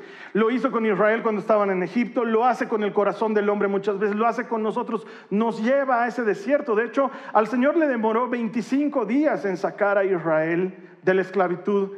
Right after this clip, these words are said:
en la que estaban en Egipto. Y cuando los sacó y cruzaron el Mar Rojo,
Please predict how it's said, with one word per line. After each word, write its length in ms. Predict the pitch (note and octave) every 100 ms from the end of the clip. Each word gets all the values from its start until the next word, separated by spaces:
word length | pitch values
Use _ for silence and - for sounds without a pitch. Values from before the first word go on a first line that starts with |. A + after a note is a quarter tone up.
| -
en 80 | F3+
la 120 | F3+
que 80 | F3+
estaban 320 | F#3+ F#3 F#3
en 100 | G3
Egipto. 380 | F3+ B3+ B3 G3
Y 20 |
cuando 240 | A3 G#3+
los 200 | A3 G#3+
sacó 360 | A#3 A3+ F4+ F4 - -
y 100 | A#3
cruzaron 460 | B3 A#3 C4+ C#4+ C4
el 100 | G#3
Mar 220 | G#3+ G3
Rojo, 400 | G3 G3+ G#3+